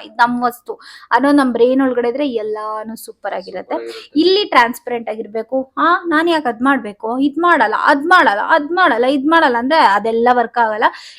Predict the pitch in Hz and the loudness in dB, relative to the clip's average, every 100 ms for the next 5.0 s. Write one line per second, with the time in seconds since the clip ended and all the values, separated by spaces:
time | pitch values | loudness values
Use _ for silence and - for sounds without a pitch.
0 | - 269 262 277 302 294 240 269 262 294 | -2 0 6 6 6 6 4 6 6 8
1 | 269 220 220 294 285 269 269 262 269 302 | 6 2 2 6 6 4 0 0 2 2
2 | 302 233 226 233 226 226 240 240 262 - | 2 0 0 0 0 -2 -4 -4 -8 -6
3 | - 302 320 285 226 247 226 247 233 233 | -2 0 4 2 2 -2 -2 -2 0 0
4 | 254 254 320 311 302 349 339 254 262 - | 0 0 0 2 2 4 4 6 6 4